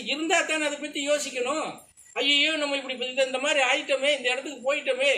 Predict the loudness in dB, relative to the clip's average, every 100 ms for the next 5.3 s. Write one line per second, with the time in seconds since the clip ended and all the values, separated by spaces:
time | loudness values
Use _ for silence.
0 | -2 -14 -14 -6 -2 2 2 2 0 -4
1 | 0 0 2 0 0 0 0 -2 -4 -6
2 | -4 -6 -4 -6 -8 -16 _ _ _ _
3 | _ _ _ _ _ _ _ _ _ _
4 | _ _ _ -4 0 2 2 0 0 -2
5 | 0 -2 -4